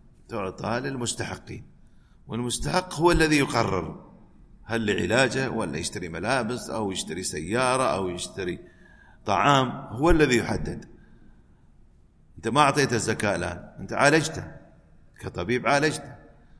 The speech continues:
ما أعطيته وما أخذ زكاة منك، ما د-، يعني أنت دفعت عنه فقط تكلفة العلاج، آه، من الزكاة،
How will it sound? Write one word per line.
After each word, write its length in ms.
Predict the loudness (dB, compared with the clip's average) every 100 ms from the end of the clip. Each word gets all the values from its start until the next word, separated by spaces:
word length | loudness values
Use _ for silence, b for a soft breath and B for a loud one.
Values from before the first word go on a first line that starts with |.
| -8
ما 80 | -2
أعطيته 400 | 0 0 -2 -2
وما 240 | 0 2 2
أخذ 200 | 2 2
زكاة 320 | 0 2 0
منك، 420 | 0 -2 -6 -16 -18 -20 -20 -20 -20 -20 -20 -20 -20 -20 -20 -20 -6
ما 180 | 2 4
د-، 60 | 4
يعني 500 | 0 -2 0 0 0
أنت 160 | 0
دفعت 440 | 0 4 4 4 2
عنه 320 | 2 2 0
فقط 500 | 0 2 2 0 -4 -12 -6
تكلفة 580 | -6 -2 -2 0 -2 -4 -8 -18 B B B B -14
العلاج، 720 | -8 -4 -2 0 0 0 -4 -10 -14 -18 -20 -14
آه، 360 | -8 -8 -6 -2
من 180 | 2
الزكاة، 520 | 2 2 0 0 -6